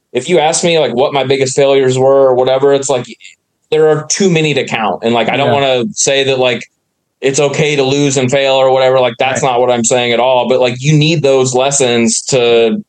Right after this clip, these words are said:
Speaker 1: to learn, you know?
Speaker 2: Right.
Speaker 1: So it's, I, you know, I value 'em in that regard.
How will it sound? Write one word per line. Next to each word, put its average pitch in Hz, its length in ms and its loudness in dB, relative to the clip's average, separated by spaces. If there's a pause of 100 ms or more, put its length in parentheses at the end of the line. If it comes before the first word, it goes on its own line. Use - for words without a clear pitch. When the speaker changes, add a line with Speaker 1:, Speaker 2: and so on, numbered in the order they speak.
(160)
Speaker 1:
to 139 100 -2
learn, 110 520 -2
you 104 100 -2
know? 110 280 0
Speaker 2:
Right. 101 200 -4 (140)
Speaker 1:
So 127 240 0
it's, - 440 -4 (140)
I, 113 300 -2 (180)
you 117 140 -6
know, 117 140 0
I 123 120 -2
value 131 420 0
'em 107 100 -2
in 104 60 -2
that 110 180 -2
regard. 95 380 -2